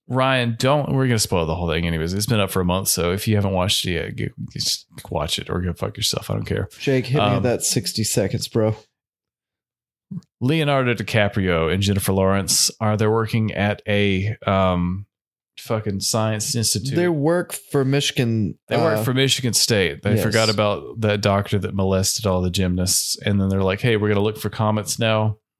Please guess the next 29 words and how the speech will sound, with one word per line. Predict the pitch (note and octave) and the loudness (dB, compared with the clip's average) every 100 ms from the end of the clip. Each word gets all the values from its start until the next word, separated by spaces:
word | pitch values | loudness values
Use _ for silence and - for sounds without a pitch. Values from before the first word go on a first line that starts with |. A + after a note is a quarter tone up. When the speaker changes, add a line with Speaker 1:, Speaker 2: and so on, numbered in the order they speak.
| _ _ _ _ _ _ _ _ _ - | _ _ _ _ _ _ _ _ _ -6
Speaker 1:
Anyways, | A#2+ G2+ F#2+ F2+ F#2+ | 0 2 2 0 0
there's | G#2+ G2 | -2 -2
a | |
comet | - A2 G2+ G2 | 0 0 0 0
headed | G2 F#2+ | 0 0
towards | - F2+ F2 | -2 -2 -2
Earth, | D#2 D#2+ - - - - - - | -2 -4 -6 -12 -20 -20 -14 -4
and | F#2+ | 0
we're | G2 | 2
gonna | F#2+ | 2
name | G2 G2 | 2 2
it | G2 | 2
after | G2 - | 2 0
Jennifer | F#2 F#2+ F#2 F#2 | 0 0 0 0
Lawrence's | F#2+ F#2+ F#2+ - | 2 2 0 -2
character, | - G#2 G2+ - G2 G2 | 0 2 2 0 0 2
who | G#2 | 2
had | F#2+ F#2+ | 2 2
a | F#2 | -2
Polish | - A#2+ A#2 - | -2 0 0 2
last | G#2+ G#2+ A2 | 0 0 0
name, | G#2+ G2 | 0 0
and | F2 | -2
I | |
don't | F2+ F#2 | -2 -2
remember | G2 F#2 F#2+ | -2 -2 0
what | F#2+ | 0
it | F#2 | 0
is. | F2 D#2 - - | -2 -2 -4 -4